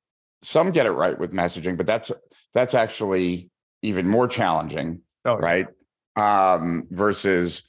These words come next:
Speaker 1: you know, leveraging a strategy or tactic at the right time. And, you know, that is, that's the, uh, that's what I've seen over the last twenty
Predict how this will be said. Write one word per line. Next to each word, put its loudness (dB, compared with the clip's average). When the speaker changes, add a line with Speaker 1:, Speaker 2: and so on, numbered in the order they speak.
Speaker 1:
you 0
know, 2
leveraging 0
a -4
strategy -2
or 0
tactic -2
at -4
the -10
right -2
time. -2
And, -2
you 2
know, 0
that 0
is, 0
that's -2
the, 4
uh, 0
that's 0
what 2
I've 0
seen -4
over -4
the -2
last -2
twenty -6